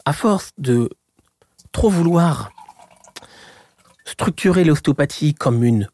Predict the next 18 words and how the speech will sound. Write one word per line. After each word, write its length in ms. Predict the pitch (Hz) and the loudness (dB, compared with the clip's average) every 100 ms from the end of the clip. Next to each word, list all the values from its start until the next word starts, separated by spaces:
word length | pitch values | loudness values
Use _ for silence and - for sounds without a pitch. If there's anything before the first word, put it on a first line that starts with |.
| _ | _
médecine 720 | - 123 123 - 147 135 101 - _ _ _ _ | -2 0 -2 -2 2 2 0 -6 _ _ _ _
normale, 440 | - 117 113 127 330 _ _ _ _ _ _ _ - | -2 0 0 0 -2 _ _ _ _ _ _ _ -6
basée, 580 | 110 123 117 123 123 - _ _ | 0 0 2 2 2 -2 _ _
on 100 | - | -6
dit 120 | 110 | -6
tout 120 | 107 120 | -4 0
à 40 | |
l'heure, 220 | 120 113 | 0 -2
sur 380 | - - 117 110 - - - | -6 -4 0 0 -4 -20 -18
des 180 | - 107 | -6 -4
faits, 840 | 101 - - 110 113 117 117 117 123 - - - | -4 -8 -6 -4 -2 -2 -2 -4 -6 -12 -12 -8
euh, 400 | 101 101 98 98 - - | -4 -4 -4 -6 -10 -16
des 160 | - 101 | -6 -4
résultats, 1000 | 98 110 110 104 - 117 104 110 113 113 | -4 -8 -6 -8 -6 -6 -4 -4 -2 -4
des 200 | 107 104 - - | -4 -6 -6 -4
tests, 500 | 127 123 120 - 117 | -2 0 -2 -6 -8
des 120 | 117 | -6
machins, 400 | 101 101 151 | -4 -4 -4